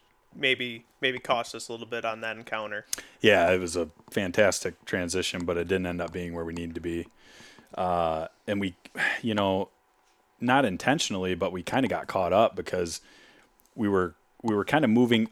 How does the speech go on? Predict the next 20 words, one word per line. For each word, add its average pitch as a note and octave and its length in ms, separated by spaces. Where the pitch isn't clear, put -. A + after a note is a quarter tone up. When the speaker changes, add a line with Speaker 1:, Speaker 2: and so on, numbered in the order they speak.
Speaker 2:
up G#2 200
in G2+ 120
elevation F#2+ 520
just F#2 200
a F#2+ 60
little G2 340
bit F2+ 320
to - 80
kinda F2+ 320
maybe G2 300
get F#2 240
more, F2+ 500
uh, E2+ 360
towards F#2+ 240
the E2+ 100
top G2+ 340
edge F2 180
of E2+ 80
this F2 160
transition. E2+ 720